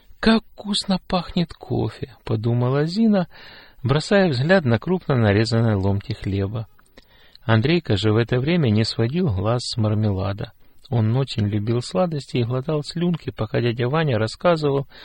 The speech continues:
что мармелад сделан из ежевики и клубники, которые растут у них в саду. Когда всё было готово к завтраку, дядя Ваня с тётей Аней помолились. "Господь Иисус, —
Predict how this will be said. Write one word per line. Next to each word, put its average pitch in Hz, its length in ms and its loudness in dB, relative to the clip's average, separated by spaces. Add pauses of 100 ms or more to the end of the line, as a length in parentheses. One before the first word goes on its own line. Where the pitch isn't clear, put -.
(320)
что - 220 0
мармелад 143 640 2
сделан 123 540 0
из 107 160 2
ежевики 110 720 0
и 104 100 2
клубники, 117 640 0
которые 160 540 0
растут 104 440 -2
у - 40 0
них 110 220 2
в - 40 -8
саду. 104 440 -2 (840)
Когда 110 300 2
всё 104 200 -2
было 110 240 0
готово 107 420 0
к 104 60 -8
завтраку, 170 520 0
дядя 101 320 2
Ваня 165 340 0
с - 40 -8
тётей 104 320 -2
Аней 143 260 -2
помолились. 104 840 -2 (1000)
"Господь 123 500 2
Иисус, — 160 640 0